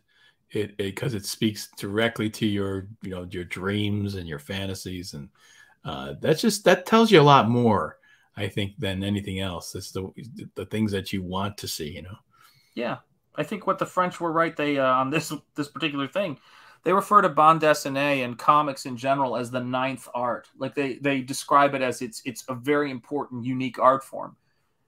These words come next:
Speaker 2: And I
Speaker 1: Right.
Speaker 2: think there's something to be said for that. You know, when you talk about, you know, Angoulême, when they did that, uh, beautiful, uh, and thorough exhibition on,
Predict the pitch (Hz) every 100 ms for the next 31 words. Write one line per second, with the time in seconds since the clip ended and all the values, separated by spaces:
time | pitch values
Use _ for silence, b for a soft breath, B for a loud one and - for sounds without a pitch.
0 | _ - 151 147 - 165 160 147 - 160
1 | 156 160 143 135 135 135 - 151 180 -
2 | 104 107 - 123 123 123 123 123 - 127
3 | 123 131 127 120 117 117 110 123 127 127
4 | 120 123 123 123 120 120 117 127 120 120
5 | 117 - 113 110 110 143 190 160 - 117
6 | 101 _ _ _ _ _ _ 131 123 127
7 | 120 - 156 160 143 123 131 - 117 131
8 | 139 135 120 120 120 117